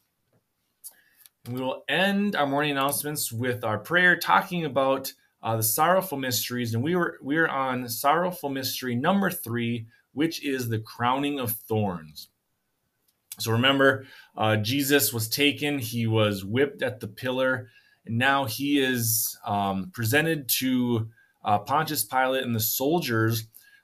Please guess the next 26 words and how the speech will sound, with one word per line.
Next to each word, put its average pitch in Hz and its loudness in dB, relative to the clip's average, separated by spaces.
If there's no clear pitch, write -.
uh, 107 0
took 180 0
a 127 -4
thorny 151 -2
vine 110 0
and 104 -4
put 127 -2
it 151 2
in 156 -2
a 143 0
circle 131 0
in 123 0
the 107 2
shape 135 -2
of 123 -4
a, 113 2
a 104 -2
crown 113 2
and 113 -4
placed 135 0
it 135 0
on 123 0
Jesus's 110 -2
head 139 2
with 139 0
those, 113 2